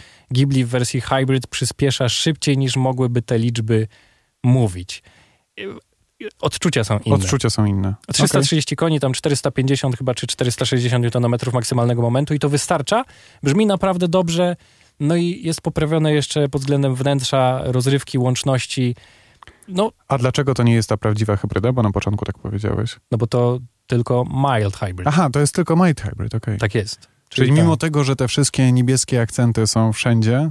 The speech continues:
Speaker 1: Tak, to, to jest tylko mild.
Speaker 2: stylistycznie,
Speaker 1: No ale
Speaker 2: okej.
Speaker 1: Maserati nie byłoby sobą, gdyby zrobiło tak od razu pełnoprawną hybrydę.
Speaker 2: Plug-in.
Speaker 1: No zobaczymy. Teraz, y, wiesz, przyszłość Maserati, z-, zobaczymy, jak będzie wyglądała.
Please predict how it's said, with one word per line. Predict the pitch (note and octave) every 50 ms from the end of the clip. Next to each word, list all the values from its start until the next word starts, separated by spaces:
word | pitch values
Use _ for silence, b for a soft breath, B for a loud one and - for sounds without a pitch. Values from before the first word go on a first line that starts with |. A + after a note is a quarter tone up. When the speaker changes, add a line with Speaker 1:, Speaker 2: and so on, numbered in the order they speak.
| - _ -
Speaker 1:
Tak, | - G2 F2+ F#2+ - -
to, | - - C3
to | - C#3+ C3
jest | C3 A#2+ -
tylko | D3 B2 B2
mild. | A#2+ A#2 A2+
Speaker 2:
stylistycznie, | A2 A2 B2+ A#2+ A#2+ - - - B2 - - - C3+ C#3
Speaker 1:
No | D#3+
ale | F3 G3
Speaker 2:
okej. | F#3+ F#3
Speaker 1:
Maserati | E3 F#3 F#3 F3+ - F#3
nie | F3+ F3
byłoby | D#3+ E3 E3 D#3+ D3 D#3
sobą, | - - F3 C3 A#2 G#2+
gdyby | A2 G#2 G#2 G#2 G#2 G#2
zrobiło | G#2+ G#2 G2+ G#2+ A2 G#2
tak | G2 - -
od | A2 G#2
razu | A2 A#2 G#2+ A2 G2
pełnoprawną | - G#2 G2+ G2+ G2 - G#2 G2 G2+ G2
hybrydę. | F#2+ - G#2+ G#2 G#2+ G#2 F#2 F2+ F#2+ - B B B B
Speaker 2:
Plug-in. | B - C3 A#2+
Speaker 1:
No | B2+
zobaczymy. | B2+ - F#3 G#2 - - B2 G2+ F#2+ G2 B B B B B
Teraz, | - B2+ B2 C3+ B2+ - - C3+
y, | B2 A#2+ A#2+
wiesz, | A#2 G#2+ G2 -
przyszłość | - - - C#3 - D3 A#2+
Maserati, | B2 B2 A#2 B2 B2 B2+ B2 B2+
z-, | A#2+ A#2 A2+ A2+ A2+ A2
zobaczymy, | A2 A2+ A2 A2 G#2 - C3 A2
jak | F#2 F#2
będzie | F#2 F2+ F#2
wyglądała. | F#2 F#2+ F#2+ F#2 F#2 F#2 F2 F2+ G2 A#2+